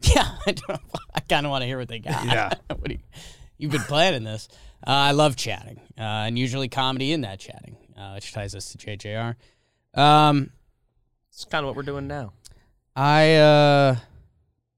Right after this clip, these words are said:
Speaker 1: now there's, there's,
Speaker 2: No.
Speaker 1: there's two I really like. Um, I've got a big one and a little one. Uh,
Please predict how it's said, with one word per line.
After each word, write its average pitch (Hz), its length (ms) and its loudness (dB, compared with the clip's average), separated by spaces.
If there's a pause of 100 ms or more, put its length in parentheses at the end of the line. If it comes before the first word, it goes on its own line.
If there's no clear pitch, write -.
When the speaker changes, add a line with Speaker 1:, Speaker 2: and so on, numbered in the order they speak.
(680)
Speaker 1:
now 127 140 -4
there's, 127 420 -2 (120)
there's, 320 340 4
Speaker 2:
No. 339 140 -4
Speaker 1:
there's 135 280 -2
two 175 320 2
I 160 100 6
really 139 560 2
like. 117 680 0 (760)
Um, 113 880 -2 (2250)
I've - 140 -18
got 113 500 -2 (280)
a 117 60 -18 (160)
big 143 260 -6
one 139 380 -2
and 120 140 -2
a 113 80 -4
little 110 480 -6
one. 107 720 -6 (1200)
Uh, 120 1160 2